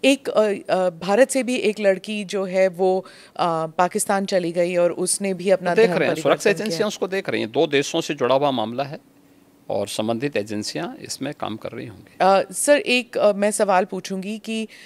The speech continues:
Speaker 1: अ, साउथ एशिया में भारत का रोल आप क्या विजन करते हैं कि क्या होना चाहिए? क्योंकि बहुत से लोग कहते हैं कि हम विश्व गुरु का जो, अ, सपना देख के त-, चले हैं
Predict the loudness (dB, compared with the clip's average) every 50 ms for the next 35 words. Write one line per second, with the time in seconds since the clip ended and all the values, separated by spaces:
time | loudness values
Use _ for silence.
0 | -20 _ -6 -2 -2 0 0 -2 -4 -8 _ _ -10 -6 -2 2 2 2 2 2
1 | 0 -2 0 0 0 0 2 2 2 0 -2 _ _ _ -14 -8 -4 -4 -2 -2
2 | -4 -6 -10 _ _ _ _ -20 -16 -10 -2 2 4 4 6 6 4 2 2 0
3 | 0 0 0 0 -2 -2 -2 -2 0 2 2 2 0 _ _ _ _ _ _ _
4 | _ -8 -2 2 4 4 4 4 2 -2 0 0 -4 -4 -2 -2 -2 -2 -2 -4
5 | -6 -4 -4 -6 -8 -8 -14 -12 -4 0 2 2 2 2 -2 -4 -4 -6 -4 -4
6 | -4 -4 -4 -4 -6 -6 -8 -8 -10 -20 -20 -20 -20 -18 -6 0 0 0 0 0
7 | -6 -4 -2 0 0 2 2 2 0 0 0 0 -2 -4 -4 -4 -6 -6 -4 -4
8 | -4 -2 -2 -2 -4 -6 -10 -16 -20 _ -6 0 0 0 2 2 2 0 0 2
9 | 2 0 0 0 -2 0 2 2 2 2 0 -2 -2 -2 -2 -2 0 2 2 2
10 | 2 0 -2 -4 -4 0 0 0 2 2 0 0 2 2 0 -2 -2 -4 -4 -2
11 | 0 -2 -2 -2 -2 0 0 2 2 0 -2 -2 -4 -6 -6